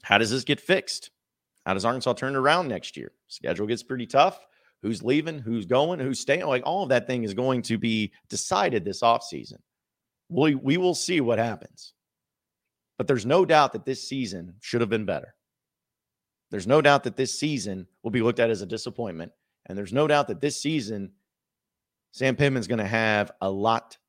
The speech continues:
to deal with and a lot to change this offseason to try to make this next year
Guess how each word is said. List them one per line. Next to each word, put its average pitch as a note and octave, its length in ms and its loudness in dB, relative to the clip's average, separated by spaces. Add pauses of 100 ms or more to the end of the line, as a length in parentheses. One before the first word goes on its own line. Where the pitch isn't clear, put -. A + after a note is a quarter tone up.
to G2+ 80 -10
deal A2 280 0
with G2 240 -2
and F#2+ 100 -6
a F#2+ 40 -8
lot G2+ 260 -4
to F2 60 -12
change F2 400 -6
this F#2 160 -6
offseason F2+ 480 -4
to - 80 -18
try F2+ 180 -4
to D#2 80 -8
make A2 460 -2 (120)
this A2 460 -2 (220)
next C3+ 340 2
year A#1 300 -8